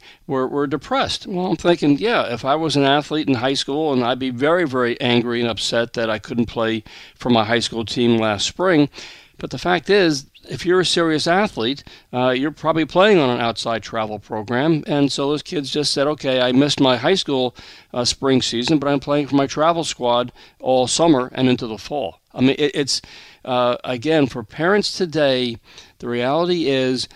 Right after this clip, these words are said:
that, uh, yes, you definitely want your son or daughter to play high school sports 'cause of the great connections, the, the friends they're playing with, and so on and so forth. But if the kid has any chance or thoughts of going on to play at, at the collegiate level,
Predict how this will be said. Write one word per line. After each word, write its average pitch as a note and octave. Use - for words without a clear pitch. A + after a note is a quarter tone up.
that, A#2+
uh, A#2+
yes, C#3
you B2
definitely C#3+
want C#3
your C#3
son C3
or B2+
daughter B2
to A#2+
play A2+
high G#2
school -
sports D3+
'cause A#2+
of A2+
the G#2+
great A2+
connections, C3
the, G#2
the G2+
friends C#3
they're A#2
playing D3+
with, C#3
and A2+
so B2
on A2+
and G2+
so D3
forth. A2
But C#3+
if B2+
the D#3
kid G#3
has D#3+
any D3+
chance D3
or B2
thoughts C3+
of B2
going B2
on A#2
to A#2+
play A#2+
at, A2+
at A2
the G#2+
collegiate F#3
level, A#2